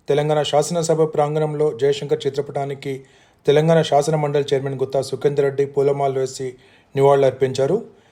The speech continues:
ఈ సందర్భంగా ఆయన మాట్లాడుతూ, తెలంగాణ రాష్ట్ర సాధనే శ్వాసగా జీవించిన మహోన్నత వ్యక్తి ప్రొఫెసర్ జయశంకర్ అని తెలిపారు.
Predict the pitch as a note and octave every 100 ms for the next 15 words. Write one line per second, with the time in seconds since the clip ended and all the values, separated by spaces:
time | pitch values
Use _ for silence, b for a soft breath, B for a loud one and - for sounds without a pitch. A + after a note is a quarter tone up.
0 | b b D#3 D#3 E3 E3 D#3+ D#3 D#3+ D#3
1 | D3 D3 D3 D3 - G3 - b b b
2 | - D#3 E3+ F3+ F3 D3+ E3 F3+ E3 D#3+
3 | D#3+ E3 D#3+ D3 D3 D3+ D#3 D3+ - C3
4 | C#3+ C#3+ C#3+ C3 C3 D3+ D#3+ D#3 C#3 C#3
5 | C#3+ C#3 - b b b C#3+ C3+ C#3 B2
6 | C3+ C3+ C#3+ C3+ C3+ C3+ B2 A#2 A2 G2